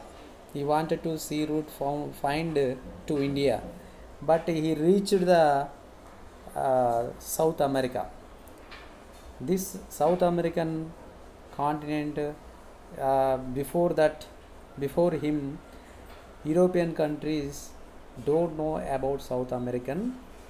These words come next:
country. He invented a new continent, that is American continent.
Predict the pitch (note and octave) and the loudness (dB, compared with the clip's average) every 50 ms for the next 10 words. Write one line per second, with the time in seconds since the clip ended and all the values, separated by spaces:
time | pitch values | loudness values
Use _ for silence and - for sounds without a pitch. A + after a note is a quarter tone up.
0 | - - - C3 B2+ B2 B2+ - C3+ C3 A#2+ G#2+ G#2 - - - - - - - | -10 -6 -4 -2 -2 -2 -2 -2 -4 -2 -2 -4 -6 -8 -12 -14 -14 -14 -14 -14
1 | - - - D#3 F3 F3 E3 D#3 D#3 D#3 D#3+ F3 F3 F3 E3+ F3+ E3 D#3+ D#3 C#3+ | -10 -6 -2 0 0 0 0 0 0 2 2 2 2 2 2 2 2 4 4 4
2 | C3+ B2+ C3+ - - - - - - - - B2+ C#3 D#3 E3+ F3+ F#3 E3+ C#3+ C3 | 2 0 -2 -6 -12 -18 -20 -20 -16 -12 -8 -4 -2 0 2 2 2 2 2 -2
3 | C3+ - - - - - - - - - - - - C3 B2+ C3+ C3 B2+ B2+ B2+ | -4 -6 -10 -14 -18 -18 -18 -18 -18 -16 -14 -10 -8 -8 -6 -6 -6 -6 -6 -6
4 | B2+ B2+ A#2 A2 G#2+ G#2 - - - - - - - - - - - - - - | -4 -4 -6 -6 -10 -12 -14 -14 -16 -16 -18 -16 -16 -16 -16 -16 -16 -16 -16 -18
5 | - - - - - - C3 B2+ C#3 C#3+ D3 D3 C3+ A#2+ B2 A#2+ A#2+ A#2+ B2 - | -18 -18 -18 -12 -6 -4 -2 0 0 0 0 0 -2 -2 -4 -4 -4 -4 -6 -8
6 | - - - - - - - - B2+ C3+ C#3 C#3 C3 C3 D#3 F3 G#3+ B3 B3+ B3+ | -14 -16 -18 -18 -16 -12 -8 -4 -2 -2 -2 -2 -2 0 0 0 0 0 -2 -2
7 | - - - - - - - - - B2+ C3 C3+ C3 B2+ B2+ B2+ B2 A#2 G#2+ | -4 -6 -6 -8 -12 -14 -12 -6 -4 -2 -2 -2 -2 -2 -4 -4 -4 -4 -4